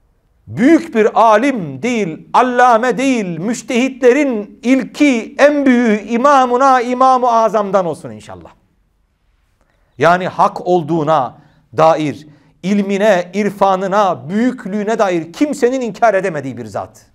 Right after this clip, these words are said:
Hiç kimse. Hiç kimse. Hepsi kabul etmişler. Öyle bir zat. Şimdi Nu'man bin Thabit, esas ismi biliyorsunuz.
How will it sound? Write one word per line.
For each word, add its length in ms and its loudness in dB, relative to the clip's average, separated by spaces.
Hiç 160 -16
kimse. 260 -18
Hiç 220 -12
kimse. 240 -20
Hepsi 280 -14
kabul 280 -8
etmişler. 600 -18
Öyle 260 4
bir 80 -4
zat. 380 -6
Şimdi 600 2
Nu'man 640 4
bin 140 2
Thabit, 460 4
esas 300 -4
ismi 240 -4
biliyorsunuz. 720 -6